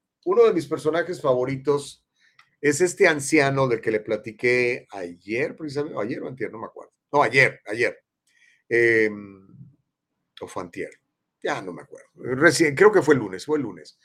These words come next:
Este anciano que, eh, pues, ochenta años, ¿verdad? Y que presuntamente iba a ser víctima de cuatro malandros, ¿verdad? Que entraron a robar su tienda, su licorería ahí en Norco.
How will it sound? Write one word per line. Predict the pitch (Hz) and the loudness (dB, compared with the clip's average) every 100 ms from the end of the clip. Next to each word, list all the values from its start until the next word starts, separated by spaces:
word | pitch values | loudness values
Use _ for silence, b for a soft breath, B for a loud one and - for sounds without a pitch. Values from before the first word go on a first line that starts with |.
| b b b | b b b
Este | 143 135 175 | -4 0 0
anciano | 123 123 - 147 131 123 | 0 -4 2 2 2 -2
que, | 120 95 82 _ _ _ _ - | -2 -4 -6 _ _ _ _ -12
eh, | 95 92 90 80 71 - _ _ | -10 -8 -10 -12 -16 -20 _ _
pues, | 127 120 - - | -8 -8 -8 -8
ochenta | 156 147 170 170 170 | -6 -2 -4 0 -2
años, | 151 127 151 | -2 -6 -6
¿verdad? | 104 110 | -8 -8
Y | 123 | -10
que | - 117 | -6 -6
presuntamente | - 151 156 139 139 | -4 -2 0 2 0
iba | 143 131 | 2 2
a | |
ser | 143 127 | 2 -2
víctima | 131 139 117 | -4 -6 -4
de | 107 | -4
cuatro | 117 131 131 117 | 0 0 0 -2
malandros, | 101 107 120 117 104 98 92 | -2 -2 -4 -4 -8 -8 -8
¿verdad? | 104 - | -8 -8
Que | 98 | -10
entraron | 87 110 113 107 | -6 -4 -2 -4
a | |
robar | 95 101 107 | -4 -4 -4
su | - 110 - | -6 -14 -6
tienda, | 123 113 98 90 - b b | -4 -4 -6 -10 -12 b b
su | - 117 | -12 -4
licorería | 107 107 101 104 117 117 | -4 2 2 2 4 4
ahí | 110 | 2
en | 113 | -2
Norco. | 113 139 139 135 87 | 2 2 2 -2 -12